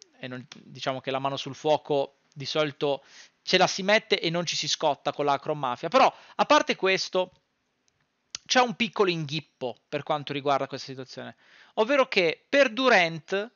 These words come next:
che è un quadriennale garantito,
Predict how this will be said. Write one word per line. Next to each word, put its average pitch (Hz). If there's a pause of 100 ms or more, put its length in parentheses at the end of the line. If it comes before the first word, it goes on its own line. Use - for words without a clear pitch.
che 175
è -
un 170
quadriennale 185
garantito, 190